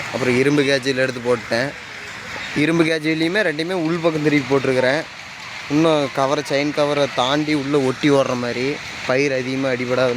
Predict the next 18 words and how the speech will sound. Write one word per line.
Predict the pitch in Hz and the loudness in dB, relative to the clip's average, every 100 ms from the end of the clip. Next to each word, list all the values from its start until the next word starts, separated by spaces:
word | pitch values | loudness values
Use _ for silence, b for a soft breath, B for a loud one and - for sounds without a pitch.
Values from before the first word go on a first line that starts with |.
| 127 | 0
மாதிரி | 117 131 151 - - - - - - | -2 -4 -6 -10 -12 -10 -10 -10 -4
டயரை | 127 127 135 | 0 2 2
கழட்டி | 131 131 135 | 0 0 -2
இங்க | 127 | -4
வச்சுட்டேன். | 123 117 120 143 - - - - - - - - - - | -4 -2 -2 -2 -6 -10 -10 -8 -8 -8 -8 -8 -8 0
சின்ன | 139 135 | 2 2
டிராக்டரையும் | 139 135 139 | 0 0 0
நெவுல் | 131 131 127 | 0 0 -2
நிறுத்தியாச்சு. | 123 123 123 110 127 131 - - - - - - 123 120 | -2 2 2 2 -2 -2 -4 -10 -10 -10 -10 -6 -2 2
டீசல் | 127 - 131 | 2 2 0
அடிச்சிட்டு | 123 123 127 | 2 2 2
வந்தாச்சு. | 123 120 127 | 2 2 0
இனிமேல் | 131 131 127 117 | 0 0 2 2
ஓட்ட | 123 131 | 4 2
வேண்டியதுதான். | 127 123 117 123 135 - - - - - - - 123 | 2 -2 -2 -2 -2 -6 -8 -8 -8 -8 -8 -4 0
தகரம் | 127 156 151 | 2 0 2
தேவைப்படாதுன்னு | 147 143 131 135 139 147 | 2 2 2 0 0 0
நினைக்கிறேன். | 135 131 127 131 | -2 -2 -2 -2